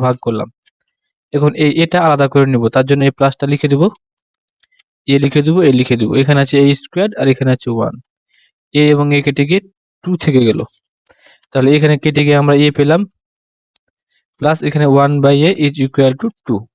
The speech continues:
এখন আমরা কি করব? এ স্কোয়ার প্লাস ওয়ান by এ স্কোয়ার মানটা বের করে নেব। প্রদত্ত রাশি লিখা যেতে পারে, কিংবা অন্য কিছু লিখা যেতে পারে। এ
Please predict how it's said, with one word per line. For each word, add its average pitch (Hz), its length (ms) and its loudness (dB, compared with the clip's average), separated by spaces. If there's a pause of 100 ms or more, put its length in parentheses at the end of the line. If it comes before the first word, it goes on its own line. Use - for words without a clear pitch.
(1200)
এখন 156 280 0
আমরা 160 180 2
কি 160 120 0
করব? 156 140 2 (180)
এ - 20 4 (140)
স্কোয়ার 170 260 0
প্লাস 160 220 2
ওয়ান 151 200 0
by 165 160 4
এ - 20 2 (120)
স্কোয়ার 151 260 0
মানটা 139 240 0
বের 139 160 0
করে 123 200 0
নেব। 110 100 -4 (1120)
প্রদত্ত 160 380 2
রাশি 156 280 -2
লিখা 156 260 0
যেতে 147 240 0
পারে, 156 160 0 (140)
কিংবা 143 280 -6
অন্য 147 200 -2
কিছু 143 220 0
লিখা 139 220 0
যেতে 123 240 -2
পারে। 110 180 -2 (1120)
এ - 20 2